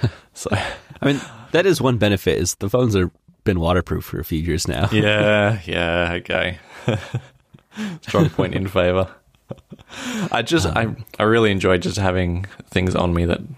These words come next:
Speaker 2: don't cost a lot of money and don't require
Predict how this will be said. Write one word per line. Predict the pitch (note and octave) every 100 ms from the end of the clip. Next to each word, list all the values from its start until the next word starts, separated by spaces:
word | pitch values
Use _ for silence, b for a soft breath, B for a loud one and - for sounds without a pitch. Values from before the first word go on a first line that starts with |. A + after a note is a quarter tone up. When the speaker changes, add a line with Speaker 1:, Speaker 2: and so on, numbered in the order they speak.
| _ -
Speaker 2:
don't | - - -
cost | - F#2+ -
a | G2
lot | F2+ F2
of |
money | F2 F2 F2
and | F2+
don't | F#2 F#2 C3+ -
require | - G2+ - - F#2 F2+ F2 F2 F#2